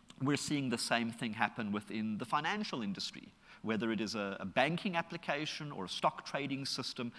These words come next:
The minute a financial institution is able to take their product and get it out the door into production faster, everybody around them has that shock and horror moment. "We're not able to keep up with a competitor.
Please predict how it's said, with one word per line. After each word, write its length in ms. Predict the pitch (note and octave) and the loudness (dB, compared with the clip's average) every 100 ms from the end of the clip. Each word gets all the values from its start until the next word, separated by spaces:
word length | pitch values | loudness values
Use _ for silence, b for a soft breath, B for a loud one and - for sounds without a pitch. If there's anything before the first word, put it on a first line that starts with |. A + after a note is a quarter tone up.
| B B B | B B B
The 160 | G#2 G#2+ | 0 2
minute 460 | A2 B2 C#3+ E3+ | 2 4 2 0
a 20 | |
financial 480 | - C#3+ B2+ C3 C#3 | 2 2 2 0 -2
institution 600 | B2+ - B2+ - A#2+ A#2 | -4 -4 -2 2 2 0
is 120 | G2+ - | -2 0
able 260 | A2+ B2 | 0 0
to 120 | - B2 | -2 -4
take 400 | - G#2+ - - B B | 0 -2 -2 -10 B B
their 220 | F#2 A2+ | 4 6
product 400 | B2 - A#2 - | 6 2 2 2
and 100 | G#2+ | 2
get 120 | A2 | 2
it 80 | G2+ | 6
out 240 | G#2 A#2+ - | 6 6 2
the 60 | |
door 220 | A2 A2 | 0 2
into 160 | G#2+ - | 2 -2
production 520 | - G2+ - - F#2 | 0 0 0 -2 -6
faster, 520 | - F3 E3+ - F#2 - B B | 2 4 4 2 0 -2 B B
everybody 500 | B2+ A2+ B2 A#2 A2+ | 0 2 6 6 6
around 360 | G#2 G2+ G#2 G#2+ | 6 8 8 6
them 120 | G#2 | 2
has 280 | G2 F#2+ F#2+ | 2 2 4
that 280 | G2 F2+ - B B B B | 2 2 -2 B B B B
shock 400 | - - E3+ - | -4 2 2 0
and 100 | C3 | -6
horror 380 | G#2+ - A2+ A2 | -4 0 2 2
moment. 440 | G#2 G2 G2 F#2+ - B B | 2 0 0 -4 -10 B B
"We're 260 | G2+ G2 D#3+ | 0 4 6
not 120 | D#3 | 6
able 180 | C3+ A#2+ | 6 2
to 60 | - | 0
keep 240 | B2 - | -2 -2
up 140 | G#2 | -2
with 100 | G#2 | -2
a 40 | G#2 | -4
competitor. 640 | - G2 G#2 F#2+ - | -2 -2 -2 -2 -2